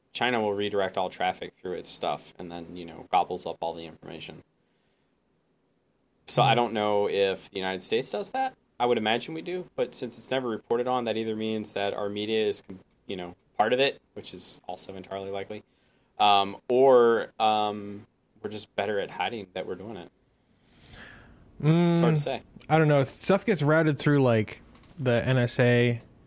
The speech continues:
Speaker 2: You remember there was, like, that big data center that the N S A was opening, or one of the security agencies was opening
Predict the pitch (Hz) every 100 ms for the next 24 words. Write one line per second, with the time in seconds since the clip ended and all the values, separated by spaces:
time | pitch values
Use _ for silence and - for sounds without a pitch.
0 | - 147 - 165 190 185 170 156 143 127
1 | 135 113 117 135 131 120 127 131 - 135
2 | 131 123 - - 131 127 131 120 131 127
3 | 123 120 127 123 123 156 156 135 147 160
4 | 156 139 127 - 123 - 123 117 117 117
5 | - 113 117 117 117 117 117 110